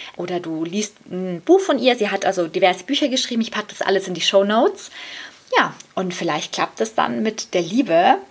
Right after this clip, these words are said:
durch einen kleinen Zauber, durch einen Hexenzauber. Oder vielleicht möchtest du auch mal wirklich in ein Ritu-, oder an einem Ritual teilnehmen. Vielleicht, ähm, bist du ja in Frankfurt und kannst da mal vorbeischnuppern. Ich weiß nicht, wie offen, ähm, die Damen dieses Kreises sind,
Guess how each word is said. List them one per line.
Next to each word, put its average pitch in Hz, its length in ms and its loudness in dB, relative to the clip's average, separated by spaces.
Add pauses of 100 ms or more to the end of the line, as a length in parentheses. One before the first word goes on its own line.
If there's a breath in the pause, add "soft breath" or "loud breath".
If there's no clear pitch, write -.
(220)
durch 208 260 -2
einen 226 340 0
kleinen 180 460 -6
Zauber, - 640 2 (140)
durch 214 200 -2
einen 240 100 0
Hexenzauber. 185 760 -2 (100)
Oder 180 120 -10
vielleicht - 300 -6
möchtest - 300 -6
du - 60 2
auch - 140 -6
mal 165 140 0
wirklich 175 320 -4
in 165 240 -4 (680 loud breath)
ein 185 180 0
Ritu-, 202 260 -6
oder 180 240 2
an 196 140 2
einem 185 180 0
Ritual 180 400 0
teilnehmen. 185 680 0
Vielleicht, - 520 0
ähm, 180 280 -2
bist 226 200 -6
du 240 60 -2
ja 196 80 4
in 208 80 -2
Frankfurt 226 440 0
und 185 100 -6
kannst 208 320 -2
da 185 80 4
mal 175 260 0 (380 loud breath)
vorbeischnuppern. 247 680 2
Ich - 120 -4
weiß 185 180 2
nicht, 202 140 -6
wie - 100 0
offen, 254 540 2
ähm, 214 520 -4 (360 loud breath)
die 220 80 -2
Damen 214 380 2
dieses 196 240 -10
Kreises 226 420 -2
sind, 214 380 0